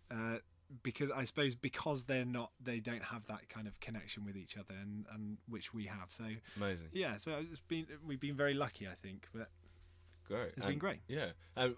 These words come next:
Speaker 2: um, we're coming close to the end, so just a, a couple of, I can't believe it's nearly been an hour
Speaker 1: <laughs>
Speaker 2: already. Um, but, uh, just a couple more things. Um, what advice would you give to a young actor?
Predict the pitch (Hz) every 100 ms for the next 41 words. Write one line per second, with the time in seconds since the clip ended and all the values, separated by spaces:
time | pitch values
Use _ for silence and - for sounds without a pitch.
0 | - 131 123 120 107 - - - - -
1 | 127 - 143 120 110 - - - 135 123
2 | - 104 98 85 92 - 104 101 107 120
3 | 107 - 104 - 113 110 101 - - 156
4 | 113 101 90 - 95 92 90 87 90 95
5 | 127 143 92 87 - - - - 107 101
6 | 101 110 113 - 110 107 107 143 - 110
7 | 151 135 117 110 110 101 92 - - -
8 | - - - - - - 123 107 101 101
9 | 101 123 151 175 127 110 117 113 - 110
10 | 98 101 98 98 85 - 98 85 - 95
11 | 87 85 85 - - 92 87 85 82 -
12 | 82